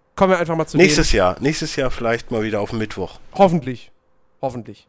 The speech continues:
Speaker 2: Zur Not melden wir hier, da müsste ja eigentlich auch eine Möglichkeit geben, uns da anzumelden. Und
Speaker 1: Ja.
Speaker 2: dann gehen wir da, treffen wir uns da und machen lustig, lustig einen schönen Tag.
Speaker 1: Ja gut, wahrscheinlich, also wahrscheinlich wird's so nicht kommen, weil es gibt zwei Möglichkeiten.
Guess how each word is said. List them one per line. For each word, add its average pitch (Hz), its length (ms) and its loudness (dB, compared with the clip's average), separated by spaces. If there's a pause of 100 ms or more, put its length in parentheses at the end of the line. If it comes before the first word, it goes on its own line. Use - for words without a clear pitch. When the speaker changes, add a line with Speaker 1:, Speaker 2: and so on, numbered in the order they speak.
Speaker 2:
Zur 156 140 2
Not 170 180 4
melden 156 300 6
wir 135 120 6
hier, 120 600 0
da 95 140 -2
müsste 113 260 -2
ja - 60 -2
eigentlich 98 180 -4
auch 101 40 -2
eine 104 100 -2
Möglichkeit 104 500 -6
geben, 101 240 -6
uns 107 300 -6
da 101 100 -2
anzumelden. 98 600 -4
Und 87 60 -6
Speaker 1:
Ja. 151 340 0
Speaker 2:
dann 120 80 -6
gehen 101 140 -8
wir 95 80 -2
da, 98 140 -4 (360)
treffen 175 280 4
wir 156 60 8
uns 147 180 6
da 127 200 4
und 123 80 2
machen 117 320 0
lustig, 117 440 -6
lustig 117 280 -8
einen - 80 -12
schönen 101 240 -4
Tag. - 260 -8 (100)
Speaker 1:
Ja 185 200 2
gut, 202 180 -2
wahrscheinlich, 185 380 2
also 190 260 2
wahrscheinlich 196 480 0
wird's 202 160 -4
so 208 80 2
nicht 190 180 -2
kommen, 214 280 4 (200)
weil 165 280 0
es 170 100 -6
gibt 190 160 -4
zwei 202 160 2
Möglichkeiten. 160 720 -4